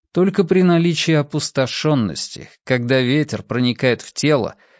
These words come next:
и две пустоты соединяются друг с другом, сила болезни входит внутрь, в тело. Под опустошённостью, возможно, понимается подсознательная настройка человека на заболевание, то есть брешь в подсознании.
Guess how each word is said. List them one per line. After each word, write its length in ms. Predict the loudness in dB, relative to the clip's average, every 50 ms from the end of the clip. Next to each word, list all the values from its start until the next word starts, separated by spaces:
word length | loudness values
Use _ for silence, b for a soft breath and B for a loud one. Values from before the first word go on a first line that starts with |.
| b b
и 100 | -2 0
две 240 | 2 2 2 2
пустоты 640 | 2 0 0 0 0 0 0 0 0 0 0 0 0
соединяются 800 | 0 0 -2 -2 -2 0 2 2 2 2 2 0 -2 -2 -4 -2
друг 300 | -2 -2 -2 -2 -2 -4
с 100 | -4 -2
другом, 480 | 0 0 0 0 -2 -4 -8 -10 -14 _ _ _ _ _ _ _
сила 460 | -8 -4 -2 0 2 2 4 2 2
болезни 640 | 2 2 2 2 2 2 2 0 0 0 0 0 0 -2
входит 480 | -2 -4 -2 -2 -2 -2 -4 -6 -6
внутрь, 480 | -4 -2 0 0 0 -2 -4 -8 -18 -20 -20 _ _ _ _ _ _ _ _
в 100 | -20 -16
тело. 480 | -10 -6 -4 -2 -2 -4 -6 -12 -16 -20 _ _ _ _ _ _ _ _ _ _ _ _ _ _ _ _ _ _ _ -8
Под 160 | -6 -6 -6
опустошённостью, 1000 | -6 -8 -8 -8 -4 -2 -2 -2 -2 -2 -4 -4 -6 -6 -8 -10 -10 -8 -6 -4
возможно, 540 | -2 -2 -2 -2 -4 -6 -6 -6 -6 -8 -10
понимается 640 | -12 -12 -12 -12 -10 -8 -6 -6 -6 -4 -6 -6 -6
подсознательная 960 | -8 -10 -6 -4 -2 -2 -2 -2 -4 -6 -10 -10 -10 -10 -10 -10 -8 -10 -8
настройка 640 | -6 -6 -4 -4 -6 -4 -4 -4 -4 -4 -6 -10 -10
человека 560 | -8 -6 -2 -2 -2 -2 -2 -4 -4 -6 -8
на 100 | -10 -10
заболевание, 760 | -10 -10 -10 -12 -12 -8 -4 -2 -2 -2 -2 -6 -12 -16 -18 _ b b b b b b
то 120 | -10 -8 -8
есть 240 | -6 -6 -8 -10 -8
брешь 400 | -8 -6 -4 -2 -2 -2 -4 -6
в 100 | -8 -12
подсознании. 880 | -10 -8 -6 -4 -4 -6 -6 -8 -12 -12 -12 -12 -14 -20 -20 -20 _